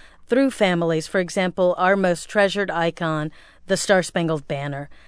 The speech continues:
This is the actual flag that Francis Scott Key saw when he was inspired to write the poem that became our national anthem. And that flag was in the Armistead family for almost a hundred years. And when they thought about parting with the flag,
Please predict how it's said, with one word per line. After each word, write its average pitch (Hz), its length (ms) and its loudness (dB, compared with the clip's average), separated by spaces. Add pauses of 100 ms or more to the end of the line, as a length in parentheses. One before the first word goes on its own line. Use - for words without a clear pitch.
(160)
This 202 180 -2
is 202 140 -6
the 214 240 -8
actual 220 420 0
flag 165 640 -2
that 165 240 -8
Francis 175 400 -6
Scott 185 360 -2
Key 190 240 -12
saw 175 440 0 (340)
when 185 160 -2
he 180 100 -2
was 170 160 -4
inspired 180 640 0
to 180 100 -6
write 165 400 -2
the 190 80 -8
poem 175 500 0
that 160 160 -6
became 170 380 -4
our 160 100 0
national 156 480 -4
anthem. 160 480 -8 (440)
And 170 300 -4
that 190 240 2
flag 170 600 0
was 165 200 -4
in 160 120 -2
the 165 100 -4
Armistead 185 560 -2
family 165 400 -2
for - 220 -6
almost 220 360 -2
a 220 100 0
hundred 208 380 -4
years. 233 520 -4 (500)
And 180 460 -2
when 190 180 -2
they 185 100 2
thought 202 280 0
about 190 340 0
parting 220 380 0
with 170 140 -4
the 160 80 -6
flag, 160 580 -2